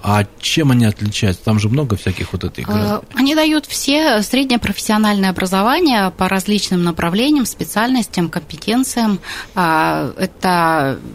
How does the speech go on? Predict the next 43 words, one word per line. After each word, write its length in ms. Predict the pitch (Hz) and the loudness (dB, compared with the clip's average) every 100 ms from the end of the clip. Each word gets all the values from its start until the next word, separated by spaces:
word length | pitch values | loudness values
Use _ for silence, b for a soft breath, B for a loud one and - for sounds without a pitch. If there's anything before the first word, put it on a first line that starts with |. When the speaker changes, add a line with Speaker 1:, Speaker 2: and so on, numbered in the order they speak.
| - - | -16 -6
Speaker 2:
уровень 460 | 220 202 180 165 156 | -2 0 2 0 0
образования, 960 | 160 160 165 196 294 320 277 226 165 156 | -4 -2 0 2 4 2 2 0 -4 -6
который 680 | 165 208 226 240 208 156 - | -6 -2 0 0 0 -2 -4
называется 560 | 160 156 160 220 - | -4 -2 -2 -2 -4
средним 340 | 170 160 202 220 | -4 -2 0 -2
профессиональным 720 | 156 - - 147 156 170 160 | -4 -6 -2 0 0 0 -2
образованием. 320 | 131 135 139 | -6 -8 -2
Speaker 1:
То 60 | 113 | 0
есть 100 | 147 | 2
у 40 | |
них 180 | 185 - | 2 2
отличий 400 | 147 - 170 151 | 0 2 0 0
никаких 240 | 139 151 | 0 -2
нет, 100 | 123 | -2
только 140 | - 120 | 0 2
название 380 | 123 110 85 69 | 2 2 0 -2
такое, 240 | - - | -6 -2
да? 60 | 214 | 0
Speaker 2:
Особого 420 | 233 262 190 156 | 0 0 0 0
нет. 240 | 143 143 - B B - | -2 -6 -10 B B -4
Speaker 1:
Ну, 100 | 220 | -2
то 100 | 180 | 2
есть 120 | 151 | 0
кому 240 | - 165 147 | 2 0 2
как 160 | 139 | 2
больше 240 | 135 131 143 | 2 2 2
нравится, 400 | 147 151 127 113 | 2 2 0 0
какие-то, 480 | - 107 123 113 107 | -2 0 0 2 4
может 240 | 104 98 | 4 2
быть, 160 | 98 - | -2 -2
там, 360 | 95 90 90 | 0 2 2
э, 40 | 87 | 2
Speaker 2:
Отличаются 880 | 85 82 233 - 302 311 269 - 208 | 2 2 0 0 2 2 0 -2 -4
как 240 | 294 - | -4 -2
раз, 280 | 233 247 - | 0 0 0
э, 240 | 208 180 180 | 0 2 2
набором 800 | 190 196 202 190 160 143 98 - | 0 2 2 2 2 0 -2 -6
специальностей, 880 | - 190 240 311 339 277 - 196 | -6 -2 0 4 2 0 -2 -2
профессий, 960 | 165 165 - 262 339 - 254 208 170 156 | -2 -4 0 0 0 -2 0 0 0 -2
э, 180 | 131 160 | -4 -4
которые 400 | 190 202 233 196 | -4 -2 0 0
они 160 | 180 | 0
готовят. 520 | 170 147 139 - - | -2 -6 -8 -10 -14